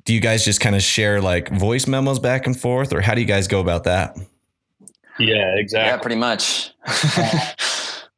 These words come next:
Speaker 2: it's this time around, um, this writing process for the more recent stuff was a little bit different. We kind of all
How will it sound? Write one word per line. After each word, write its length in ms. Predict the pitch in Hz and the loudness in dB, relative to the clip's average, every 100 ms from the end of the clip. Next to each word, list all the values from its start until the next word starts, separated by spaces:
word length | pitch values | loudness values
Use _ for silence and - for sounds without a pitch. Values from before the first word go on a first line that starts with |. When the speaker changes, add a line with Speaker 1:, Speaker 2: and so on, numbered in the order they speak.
| _ | _
Speaker 2:
it's 440 | - 123 - - - _ _ _ _ _ _ _ _ 139 135 _ - | -2 0 2 0 -2 _ _ _ _ _ _ _ _ -6 -6 _ -4
this 260 | 139 160 | -2 0
time 200 | - 175 | 2 2
around, 480 | 175 165 170 170 160 - - 139 | 2 2 2 0 -2 -8 -8 -2
um, 640 | 117 113 110 107 104 107 _ _ _ _ _ _ _ _ _ - | 0 2 2 0 -2 -6 _ _ _ _ _ _ _ _ _ -4
this 300 | 113 - - | -2 0 -2
writing 300 | 113 113 113 | 0 0 0
process 480 | 117 113 113 117 110 | 0 0 0 0 0
for 180 | 113 | 0
the 60 | 104 | 0
more 260 | 104 107 104 | 0 0 0
recent 380 | 107 110 113 | 0 0 -2
stuff 420 | 104 - 104 104 - _ _ _ _ _ _ - | -4 0 0 0 -4 _ _ _ _ _ _ -6
was 140 | 107 | -2
a 40 | 104 | 0
little 200 | 107 113 | 0 0
bit 160 | 113 113 | 0 0
different. 520 | 113 110 113 110 - | -2 0 -2 -2 -2
We 460 | 107 104 107 107 101 | 0 0 2 0 0
kind 160 | 120 110 | -2 0
of 80 | |
all 480 | 107 107 107 104 101 | 0 0 0 -2 -6